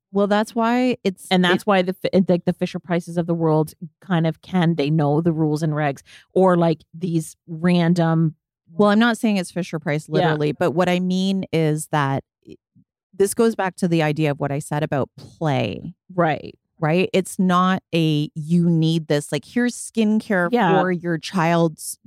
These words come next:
Speaker 1: to fix their acne who's
Speaker 2: Yeah.
Speaker 1: ten years old." It's, like, lipsticks and blushes and, like,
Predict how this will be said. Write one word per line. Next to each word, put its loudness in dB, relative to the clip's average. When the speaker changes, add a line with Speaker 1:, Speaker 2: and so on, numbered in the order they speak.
Speaker 1:
to -2
fix -6
their 0
acne 0
who's 2
Speaker 2:
Yeah. 2
Speaker 1:
ten 0
years -2
old." 0
It's, 0
like, 0
lipsticks -2
and 2
blushes -2
and, 2
like, -2